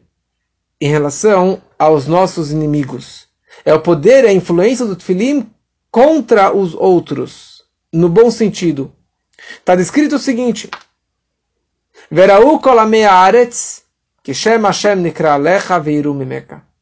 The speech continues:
Todos, todos os povos da terra verão que o nome de Deus está sobre ti, veiru mimeka,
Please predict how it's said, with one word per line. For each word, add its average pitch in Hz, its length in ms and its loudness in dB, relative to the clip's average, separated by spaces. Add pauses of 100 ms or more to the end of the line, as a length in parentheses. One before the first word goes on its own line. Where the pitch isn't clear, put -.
(320)
Todos, 254 540 2
todos 247 420 0
os 196 140 -8
povos 220 440 0
da 175 120 -2
terra 175 520 -4 (640)
verão 190 640 2 (1900)
que 190 100 -2
o 190 60 4
nome 240 360 2
de 185 120 -4
Deus 180 720 0 (160)
está 196 280 0
sobre 165 300 -4
ti, 214 340 -6 (760)
veiru 196 580 2
mimeka, 233 720 0